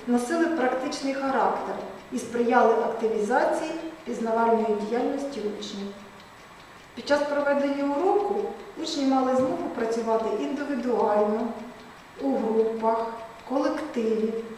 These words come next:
спілкуватися з вчителем та один з одним. Відповідно до типу уроку, свою діяльність я вбачала як консультанта та координатора навчання.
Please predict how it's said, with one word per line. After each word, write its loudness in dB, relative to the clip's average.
спілкуватися 2
з 0
вчителем 2
та 2
один 4
з -4
одним. -8
Відповідно 2
до 4
типу 0
уроку, 2
свою 2
діяльність 2
я 2
вбачала 0
як 2
консультанта 0
та 2
координатора 0
навчання. -4